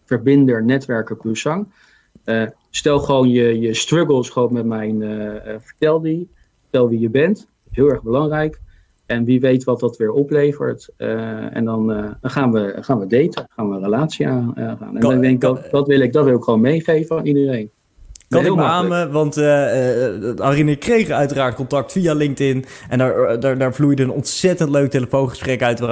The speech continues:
Speaker 2: we eigenlijk gewoon altijd weer besloten, joh, laten we gewoon een podcast opnemen, want voor mij wordt het een hartstikke leuk gesprek. Het was, vond ik zelf ook, een ontzettend leuk en waardevol gesprek. Ehm, waar kunnen mensen jou vinden buiten LinkedIn als ze met jou in contact willen komen?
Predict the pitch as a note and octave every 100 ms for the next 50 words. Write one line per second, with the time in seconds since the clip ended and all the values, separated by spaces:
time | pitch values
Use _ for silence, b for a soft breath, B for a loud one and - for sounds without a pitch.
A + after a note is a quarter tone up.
0 | A#2+ A#2 B2+ - B2 A2+ B2 B2 A2 C3
1 | A#2+ A#2 A#2+ A#2 A#2 - A#2+ G#2 C3+ A#2
2 | B2 A#2+ A2 A#2 A2 A2 A2 A#2+ A#2+ A#2
3 | A#2 A2 B2 - B2+ A#2 A#2 - B2+ B2
4 | - - - B2 A#2+ A#2 D3+ E3 - D3
5 | C#3 E3+ - C#3+ C3+ C3 C3 B2 C3+ C3
6 | - F#3 F#3+ C#3+ C3+ B2 B2 A#2+ D#3+ F3
7 | F3 D#3 - C#3+ D#3 F#3 B B B -
8 | C#3+ - A#2 F#3 A#3+ A#3 G3+ F#3 F3+ F3+
9 | E3+ D#3 A#2 B2+ B2 A2 - E3 E3+ C3
10 | C#3 A#2 - G#2+ G2 C#3 F#3 F3 C#3+ C3+
11 | B2+ B2+ A#2 A2+ A#2 G#2+ A#2+ A2 G#2+ G#2
12 | G#2 G2+ G2+ G#2+ G#2+ - - -